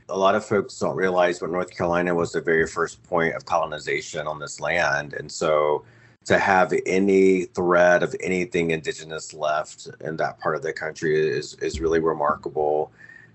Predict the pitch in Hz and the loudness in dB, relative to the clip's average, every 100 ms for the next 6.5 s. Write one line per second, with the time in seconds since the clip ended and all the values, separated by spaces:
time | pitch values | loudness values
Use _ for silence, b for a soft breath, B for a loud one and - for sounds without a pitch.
0 | - 82 85 - 87 82 80 80 82 87 | -6 -2 -2 0 4 4 4 4 4 2
1 | - 95 85 85 82 82 82 82 80 90 | 2 4 6 4 4 0 2 -2 -2 2
2 | 80 78 76 82 78 85 - 92 90 85 | 2 2 0 -4 -2 -4 -2 0 4 4
3 | 80 80 107 107 - 104 101 98 98 b | 4 0 0 2 6 6 8 6 2 b
4 | b b b - 82 82 80 80 - - | b b b -10 -4 -2 -2 -4 -8 -2
5 | 90 87 73 78 85 85 82 80 80 - | 0 0 -2 0 2 4 4 2 0 -4
6 | 80 78 78 80 | -6 -4 -4 -8